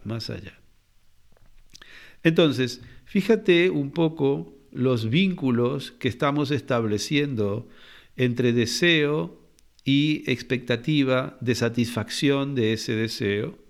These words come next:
entre expectativa y frustración. Es muy interesante, aprovechando que hemos contado esta historia de tu infancia ficticia, claro, con tu padre y la juguetería,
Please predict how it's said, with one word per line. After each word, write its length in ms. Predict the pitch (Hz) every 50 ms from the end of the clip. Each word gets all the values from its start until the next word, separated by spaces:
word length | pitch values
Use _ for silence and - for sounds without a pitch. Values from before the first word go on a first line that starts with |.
| - - - - - - - - - - - - - - _ _ _
entre 800 | - 135 131 127 120 127 127 123 123 120 120 - - - - -
expectativa 1000 | - 131 120 - - 131 123 131 123 120 120 123 151 147 151 151 143 139 139 139 -
y 140 | 143 131 120
frustración. 1000 | - - 120 120 120 120 - - 120 117 117 - - 139 113 104 113 110 - - - _ _ _ _ _ _ _ _ _ _ _ _ _ _ -
Es 140 | 160 156
muy 140 | 160 185 220
interesante, 960 | 220 202 214 190 180 165 - 196 202 202 196 185 - 151 143 139 - - 185 - -
aprovechando 720 | - 117 143 143 135 131 131 120 - 160 160 156 156 147
que 160 | - 117 120
hemos 240 | 135 139 147 143 -
contado 560 | - - 131 123 113 123 - 131 135 131 127
esta 240 | 127 113 - - 110
historia 640 | 107 104 - - 139 139 131 127 120 113 107 101
de 160 | 98 101 101 95
tu 200 | 98 - 107 104
infancia 1120 | 104 101 98 - - 131 135 135 131 127 117 117 - 123 117 110 107 101 95 98 - - - -
ficticia, 720 | - - - 104 98 - - 120 117 117 117 - 101 92
claro, 420 | - 107 107 107 101 95 98 95 - - - - - - - - -
con 220 | - 113 107 101
tu 160 | 107 110 101
padre 420 | - 110 117 123 120 120 117 110 107
y 140 | 104 104 101
la 140 | 101 104
juguetería, 840 | 101 - - 101 98 104 101 - 98 98 127 135 120 107 107 120